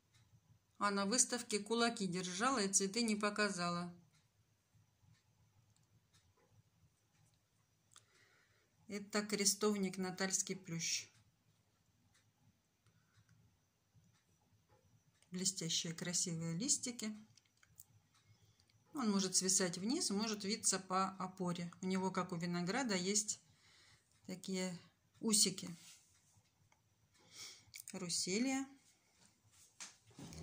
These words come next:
Рядышком тёмный замиокулькас. Почти чёрный.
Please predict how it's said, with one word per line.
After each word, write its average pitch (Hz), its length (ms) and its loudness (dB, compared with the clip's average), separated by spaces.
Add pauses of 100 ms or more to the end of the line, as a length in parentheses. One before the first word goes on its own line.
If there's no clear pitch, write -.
(520)
Рядышком 185 680 0
тёмный 180 400 0
замиокулькас. 175 1160 0 (4000)
Почти 170 480 -4
чёрный. 165 560 -2